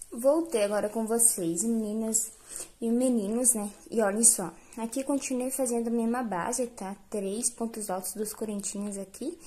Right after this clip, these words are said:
E aqui, três pontos altos e uma correntinha. Então, tá dessa forma. E nessa careira, eu me impressionei que eu utilizei menos do que na careira vermelha. Então, aqui eu utilizei quarenta e quatro gramas. O que que me sobrou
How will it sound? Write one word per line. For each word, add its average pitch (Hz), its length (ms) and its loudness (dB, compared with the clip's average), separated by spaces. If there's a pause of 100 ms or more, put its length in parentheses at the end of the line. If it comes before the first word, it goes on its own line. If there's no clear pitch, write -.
(300)
E 254 80 0
aqui, 262 420 -2 (260)
três 247 220 4
pontos 254 380 -4
altos 214 320 0
e 240 100 -2
uma 220 160 -2
correntinha. 240 720 -2
Então, 214 300 -2
tá 220 120 0
dessa 208 360 2
forma. 202 500 0 (340)
E 254 60 0
nessa 277 320 4
careira, 277 720 0
eu 254 80 0
me 269 100 4
impressionei 262 500 2
que 240 140 -2
eu 277 40 2
utilizei 277 500 2
menos 262 420 4
do 269 100 2
que 277 140 -2
na 277 220 2
careira 247 420 -4
vermelha. 247 560 2 (400)
Então, 254 180 2
aqui 240 120 -2
eu 254 60 -2
utilizei 240 520 2 (220)
quarenta 247 500 0
e 302 60 -4
quatro 226 320 -2
gramas. 190 540 -2 (340)
O 262 80 -4
que 285 100 -2
que 302 100 -2
me 339 140 6
sobrou 226 500 4